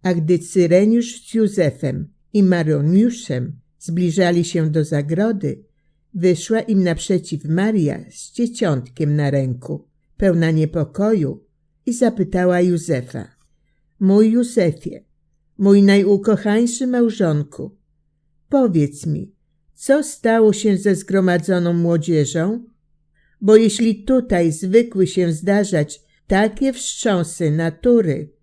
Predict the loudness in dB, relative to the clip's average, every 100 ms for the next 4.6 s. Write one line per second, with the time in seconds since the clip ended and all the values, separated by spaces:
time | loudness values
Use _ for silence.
0 | _ -4 6 8 6 4 2 2 2 0
1 | -2 -2 -2 -4 _ 0 6 6 6 2
2 | 2 -2 -2 0 0 2 2 -2 -6 -4
3 | -2 -2 0 0 2 2 -2 -2 -4 -2
4 | -2 0 -2 -2 -4